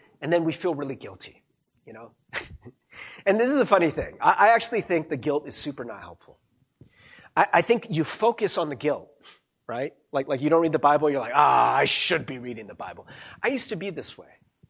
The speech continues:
You know, even as, as a pastor, uh, oftentimes I would read the Bible because I had to prepare a sermon or a Bible study, right? Or just to have integrity, so when I tell you all to do it,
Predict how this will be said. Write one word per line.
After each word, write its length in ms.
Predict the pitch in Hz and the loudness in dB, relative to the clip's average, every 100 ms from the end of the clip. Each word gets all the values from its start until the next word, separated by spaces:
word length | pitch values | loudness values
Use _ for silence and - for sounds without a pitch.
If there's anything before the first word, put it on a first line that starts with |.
| _ _ _ - | _ _ _ -8
You 100 | 160 | -2
know, 120 | 160 | -2
even 240 | 208 220 226 | 0 0 4
as, 200 | 196 - | 4 2
as 220 | 165 147 | -4 -6
a 40 | |
pastor, 760 | 147 - 202 - 131 123 143 170 | -6 -8 -8 -8 -8 -10 -4 -4
uh, 40 | 170 | -4
oftentimes 600 | - 190 - 220 208 - | -2 -2 -2 -4 -2 0
I 80 | 160 | -2
would 200 | 170 151 | -2 -4
read 160 | 180 | -4
the 60 | 165 | -2
Bible 480 | 135 131 156 180 - - - - - | 0 0 -2 -8 -8 -20 -20 -16 -8
because 500 | 160 - 180 180 - | -6 0 4 4 4
I 120 | 151 | 0
had 140 | 170 | -2
to 60 | 156 | -4
prepare 340 | 156 - 151 | -8 -6 -4
a 60 | 139 | -4
sermon 360 | - 135 107 - _ - - | -4 -6 -8 -16 _ -20 -10
or 120 | 139 | -6
a 40 | 127 | -2
Bible 340 | 135 135 131 | 0 -2 -4
study, 400 | - - - 123 _ _ _ _ _ | -14 -16 -18 -20 _ _ _ _ _
right? 260 | - 113 135 _ _ | -16 -14 -14 _ _
Or 300 | 180 208 196 | 4 6 6
just 300 | 143 196 185 | 4 0 2
to 100 | 202 | 2
have 220 | 170 202 | 4 2
integrity, 560 | 165 143 190 143 175 190 | -2 -4 -4 -2 -2 -2
so 140 | - | -4
when 180 | 160 143 | -4 -2
I 80 | 143 | -2
tell 240 | - 185 | -4 -6
you 120 | 165 165 | -2 2
all 180 | 165 165 | 0 0
to 100 | 156 | -6
do 220 | 139 156 | -6 -6
it, 180 | 190 | -6